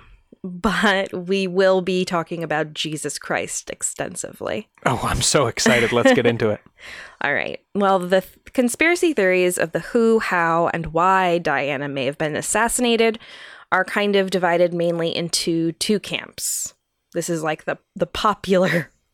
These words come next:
Speaker 1: <laughs> theories. The first was a conspiracy theory, uh, spearheaded by Mohammed Al-Fayed himself. That's the father of Dodi, one of the, uh, victims of the accident,
Speaker 2: Mm-hmm.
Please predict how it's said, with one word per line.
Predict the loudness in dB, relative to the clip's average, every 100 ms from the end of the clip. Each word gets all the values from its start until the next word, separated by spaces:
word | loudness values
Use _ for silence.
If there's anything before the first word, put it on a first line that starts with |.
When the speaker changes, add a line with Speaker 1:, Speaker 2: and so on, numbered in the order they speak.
| _
Speaker 1:
<laughs> | _ _ -4
theories. | -4 -2 -6 -6 -12 -14 -18 -18 -18 -6
The | -4
first | 0 2 4 2 -2 -4 _
was | -10 2 4 4 2 0 -2
a | -2
conspiracy | -2 -6 -2 0 0 0 -4
theory, | _ -2 0 0 0 -2 -6 -8
uh, | -8 -6 -4 -4
spearheaded | -2 -2 0 2 4 2 0
by | 0 0
Mohammed | 0 -4 -4 -4 -4
Al-Fayed | -4 -4 -4 -4 -4 -4
himself. | -2 -2 0 -2 -2 -4 -20 -20 -20 -20 -20 -10
That's | -10 -8
the | -6 -6
father | -6 -4 -4
of | -4 -4
Dodi, | -4 -2 0 -2
one | -2 -4
of | -6
the, | -8 -6 -6 -8
uh, | -8 -10 -8
victims | -10 -10 -12 -10
of | -12
the | -10
accident, | -10 -10 -8 -8 -6
Speaker 2:
Mm-hmm. | -2 -2 -2